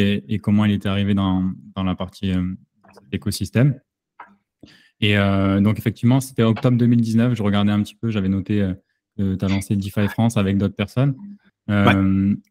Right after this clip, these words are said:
Speaker 1: et, euh, et du coup, effectivement, c'est une, une communauté qui, qui a bien prise et, et effectivement qui est un peu, une, pour moi en tout cas, aujourd'hui, euh,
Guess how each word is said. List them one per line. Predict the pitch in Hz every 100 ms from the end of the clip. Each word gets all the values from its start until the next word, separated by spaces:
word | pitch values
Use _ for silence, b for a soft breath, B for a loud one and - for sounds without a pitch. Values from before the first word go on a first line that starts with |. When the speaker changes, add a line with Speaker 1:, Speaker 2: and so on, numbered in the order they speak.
| -
Speaker 1:
et, | 107 98
euh, | 95 95 92 92
et | 107
du | 95
coup, | 98
effectivement, | 139 107 - 104
c'est | 127 107
une, | 101 101
une | 95
communauté | 107 101 104 110 117
qui, | - 98 98 95
qui | 95
a | 92
bien | 113
prise | 123 123 135 127
et, | 104 95 95 -
et | 104
effectivement | 95 98 90 101 110 120
qui | -
est | 101
un | 98
peu, | 110 123
une, | 110 104 104 - -
pour | 101
moi | 113
en | 131
tout | 120 101
cas, | 117 120
aujourd'hui, | 104 104 101 104 117
euh, | 101